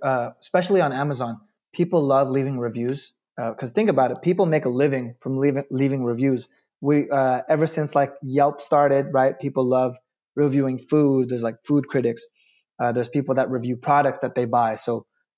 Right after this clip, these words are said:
uh, as far as leaving reviews, people love to do it. Surveys, you're gonna get a little bit less, but you will get more information from a survey than you will a review. Because if someone reviews it, they just tell you what they like or what they didn't like.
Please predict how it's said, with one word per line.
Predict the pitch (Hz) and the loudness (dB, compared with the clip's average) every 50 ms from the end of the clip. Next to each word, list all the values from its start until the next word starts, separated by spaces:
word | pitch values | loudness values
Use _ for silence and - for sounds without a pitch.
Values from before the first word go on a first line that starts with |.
| _ _ _ _ _ - | _ _ _ _ _ -4
uh, | 143 139 135 127 123 - - - - | -2 0 0 0 0 -2 -6 -6 -8
as | 143 - | -6 -2
far | - 202 214 208 | 0 2 2 4
as | 202 175 151 - - - | 2 0 -2 -6 -10 -6
leaving | 151 139 160 156 160 151 | -2 0 0 0 0 0
reviews, | 139 127 117 123 123 135 151 156 - | -2 -2 -2 -2 -2 -2 -2 -4 -6
people | - - - 151 - 127 120 | -12 -10 -10 -6 -4 -4 -4
love | 120 123 123 123 - | -2 -2 -4 -4 -4
to | - 117 | -6 -6
do | 117 123 117 123 | -4 -4 -2 -2
it. | 135 143 - - _ _ _ _ _ _ | -4 -4 -6 -12 _ _ _ _ _ _
Surveys, | - - 180 180 185 180 208 220 226 233 220 - | -8 0 2 2 4 4 4 2 2 2 0 -4
you're | 147 147 143 | -4 0 0
gonna | 165 165 151 156 | 0 0 0 0
get | 151 | 0
a | 143 - | 0 0
little | 143 147 143 | 0 -2 0
bit | 135 - 87 | -2 -2 -4
less, | 120 127 127 160 196 - - - _ _ _ _ _ _ _ _ - | -4 -2 -2 -2 -4 -6 -12 -20 _ _ _ _ _ _ _ _ 0
but | 156 156 170 165 - - 139 | 2 4 4 4 2 -2 -6
you | 135 131 | -4 -4
will | 127 123 120 - | -4 -4 -4 -6
get | 147 139 - - | -6 -6 -6 -6
more | 139 135 139 143 147 | -8 -4 0 0 0
information | 139 143 143 - - 127 123 127 131 127 - 139 131 | 0 -2 -6 -8 -6 -6 -6 -6 -6 -8 -8 -10 -12
from | - - 120 | -10 -10 -10
a | 117 117 | -10 -10
survey | - - 131 127 123 135 143 160 175 175 - _ _ _ _ - | -6 -4 -2 -2 0 0 0 -2 -2 -4 -12 _ _ _ _ -8
than | - 135 135 | -6 -4 -4
you | 123 123 120 | -2 -2 0
will | 127 127 127 | 2 2 2
a | 117 | 0
review. | 113 110 107 113 117 113 110 117 - _ _ - | -2 -4 -6 -8 -8 -8 -10 -12 -16 _ _ -16
Because | - 127 143 139 | -8 -8 -6 -6
if | 139 | -4
someone | - 208 208 202 185 | -2 0 0 2 2
reviews | 151 131 135 147 156 151 151 | 2 2 2 2 2 4 2
it, | 180 180 185 - - - _ _ - | 2 0 0 -4 -16 -18 _ _ -2
they | 151 151 | -2 0
just | 139 147 - | 0 -2 -2
tell | - 165 156 | 0 0 0
you | 147 | 0
what | 135 - | 0 -2
they | 120 123 | -2 -2
like | 123 123 127 139 139 - | 0 0 0 0 0 -2
or | 127 | -4
what | 123 120 | -6 -6
they | 127 117 | -6 -6
didn't | 120 131 127 131 127 | -8 -6 -6 -4 -2
like. | 131 143 156 170 - | 0 0 -2 -2 -4